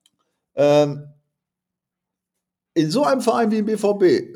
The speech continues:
äh, in, auch mit den Qualitäten, die die Jungs haben, ne, und den Hinweisen des Trainers, die sicherlich so in der, der Art gewesen sein werden, wie ich das gesagt habe, und auch mit den eigenen Erfahrungen, die die meisten Spieler ja auch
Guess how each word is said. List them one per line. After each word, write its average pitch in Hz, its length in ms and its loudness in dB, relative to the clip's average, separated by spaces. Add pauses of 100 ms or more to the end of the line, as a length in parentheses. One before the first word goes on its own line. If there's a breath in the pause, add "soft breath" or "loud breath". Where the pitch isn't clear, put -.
äh, 180 220 -2
in, 151 240 -8
auch 160 180 -4
mit 170 140 -4
den 208 120 -4
Qualitäten, 214 540 -2
die 147 100 -2
die 135 100 -6
Jungs 127 260 -4
haben, 101 320 -6
ne, - 320 -10 (600)
und 196 400 -4
den 165 140 6
Hinweisen 214 560 4
des 196 140 -2
Trainers, 202 480 0
die 156 160 -6 (120)
sicherlich 175 360 -2
so 170 100 2
in 165 60 0
der, 156 300 2
der 151 240 2
Art 156 140 0
gewesen 151 380 -2
sein 139 220 0
werden, 143 160 2
wie 143 60 -2
ich 135 40 -4
das 131 180 -4
gesagt 135 340 -4
habe, 117 260 0
und 254 240 0
auch 202 100 6
mit 214 140 4
den 220 80 -2
eigenen 233 360 6
Erfahrungen, 226 560 2
die 131 80 0
die 127 100 2
meisten 127 300 0
Spieler 147 280 -2
ja 143 100 6
auch 139 160 2